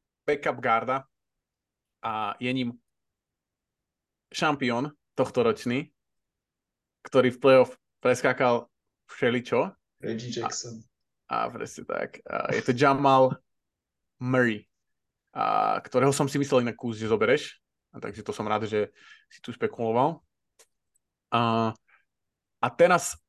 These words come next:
Speaker 1: si ja špekulujem a potrebujem nejakého forwarda. <laughs> Alebo dvojku takú, že, a Jaylen Brown je vlastne shooting guard, že?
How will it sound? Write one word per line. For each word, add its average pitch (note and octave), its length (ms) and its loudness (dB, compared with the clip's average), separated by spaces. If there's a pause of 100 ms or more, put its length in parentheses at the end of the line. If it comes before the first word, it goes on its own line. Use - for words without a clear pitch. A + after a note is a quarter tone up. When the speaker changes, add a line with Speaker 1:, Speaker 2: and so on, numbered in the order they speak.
(120)
Speaker 1:
si - 240 -6
ja D3+ 100 6
špekulujem C#3+ 680 4
a B2 80 -6
potrebujem D#3+ 480 -2
nejakého C3+ 480 -4 (100)
forwarda. B2+ 880 2 (180)
<laughs> C3+ 680 -6 (680)
Alebo C3 320 6
dvojku C#3 380 4
takú, A#2 240 -2
že, - 220 0
a B2+ 120 0
Jaylen G3+ 280 2
Brown D3+ 180 4
je C3+ 80 0
vlastne B2 220 -4
shooting B2 280 -6
guard, G#2 240 -2
že? C3+ 240 -2